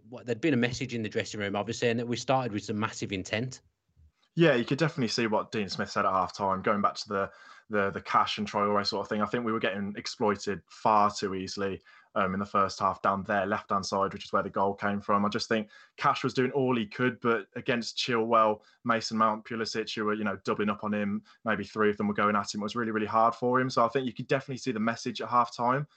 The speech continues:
Speaker 2: Um, Traore, you know, his work rate was so much better second half coming back. Um, and it, it played, paid dividends 'cause I think Chilwell's a fantastic left back and he gets forward so
Speaker 1: Mm.
Speaker 2: well. His delivery is fantastic.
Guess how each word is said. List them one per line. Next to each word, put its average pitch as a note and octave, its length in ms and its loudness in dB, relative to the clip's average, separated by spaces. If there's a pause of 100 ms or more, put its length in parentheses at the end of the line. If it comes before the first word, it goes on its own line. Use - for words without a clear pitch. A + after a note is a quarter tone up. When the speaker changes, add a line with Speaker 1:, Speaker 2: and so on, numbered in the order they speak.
(240)
Speaker 2:
Um, A2+ 240 2
Traore, A#2 640 2 (280)
you A2+ 100 -6
know, G#2 140 2
his G#2 120 -6
work A2 300 2
rate G#2+ 180 0
was G#2 120 -8
so A2+ 140 0
much G2+ 160 -6
better G2+ 220 -4
second G#2+ 320 -8
half G2 180 2
coming G2 260 -8
back. G2 340 0 (380)
Um, G2+ 320 2
and A2 100 0
it, A2 180 -2
it A2+ 140 -6 (160)
played, A2 240 0 (160)
paid A2 180 0
dividends B2+ 360 -4
'cause A#2+ 180 -6
I A#2+ 40 0
think C3 260 2 (240)
Chilwell's D3 460 4
a A2 140 4
fantastic A2 680 0
left G2 220 -4
back G2 200 -2
and A2+ 60 -4
he A#2 40 -2
gets B2 200 0
forward A#2+ 300 0
so A#2 260 2
Speaker 1:
Mm. G#2 40 -2
Speaker 2:
well. A2 220 4
His A2 80 -6
delivery A2+ 460 -4
is G#2+ 100 -8
fantastic. G#2 680 0